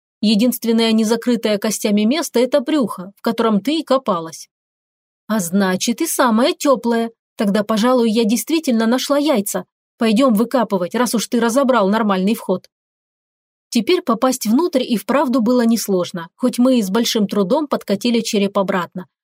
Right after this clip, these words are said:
оставив его сиротливо лежать чуть поодаль от положенного места. А вдвоём раскопки пошли гораздо быстрее. Под слоем тёмного песка оказалась мутная глыба, похожая на лёд, но тёплая.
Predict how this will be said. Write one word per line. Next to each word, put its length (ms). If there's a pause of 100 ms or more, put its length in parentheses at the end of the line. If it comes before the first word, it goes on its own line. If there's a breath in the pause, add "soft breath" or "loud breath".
(100)
оставив 480
его 160
сиротливо 600
лежать 440
чуть 260
поодаль 480
от 140
положенного 580
места. 380 (880)
А 100
вдвоём 460
раскопки 480
пошли 380
гораздо 500
быстрее. 640 (560)
Под 180
слоем 400
тёмного 380
песка 440
оказалась 520
мутная 440
глыба, 520
похожая 540
на 160
лёд, 320 (320)
но 160
тёплая. 640